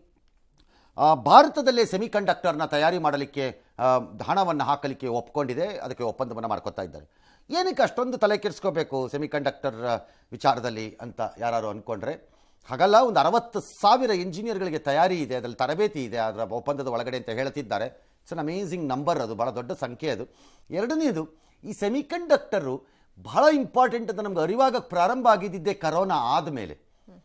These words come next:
ಕರೋನಾಗೆ ಮೊದಲು ಇದರ ಮಹತ್ವ ನಮ್ಗೆ ಗೊತ್ತಾಗ್ಲಿಲ್ಲ, ಭಾಳ ದೇಶಗಳಿಗೆ ಗೊತ್ತಾಗ್ಲಿಲ್ಲ, ನಮಗಲ್ಲ, ಭಾಳ ದೇಶಗಳಿಗೆ ಗೊತ್ತಾಗ್ಲಿಲ್ಲ. <clears throat> ಆದ್ರೆ ಅವುಗಳ ಬಳಕೆ ಎಷ್ಟು ನಮ್ಮಲ್ಲಿ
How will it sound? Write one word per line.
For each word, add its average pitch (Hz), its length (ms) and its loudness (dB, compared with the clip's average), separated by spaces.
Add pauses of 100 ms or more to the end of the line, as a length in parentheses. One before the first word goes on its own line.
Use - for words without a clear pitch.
(240)
ಕರೋನಾಗೆ 285 540 4
ಮೊದಲು 226 320 2
ಇದರ 214 180 -2
ಮಹತ್ವ 175 360 2
ನಮ್ಗೆ 233 200 -2
ಗೊತ್ತಾಗ್ಲಿಲ್ಲ, 196 760 2 (280)
ಭಾಳ 220 200 6
ದೇಶಗಳಿಗೆ 302 400 0
ಗೊತ್ತಾಗ್ಲಿಲ್ಲ, 190 380 0
ನಮಗಲ್ಲ, 175 520 0
ಭಾಳ 175 200 0
ದೇಶಗಳಿಗೆ 254 360 -4
ಗೊತ್ತಾಗ್ಲಿಲ್ಲ. 151 520 -6 (800)
<clears throat> 233 260 6
ಆದ್ರೆ 247 220 8
ಅವುಗಳ 226 220 8
ಬಳಕೆ 196 440 6
ಎಷ್ಟು 262 760 -2 (640)
ನಮ್ಮಲ್ಲಿ 226 340 -4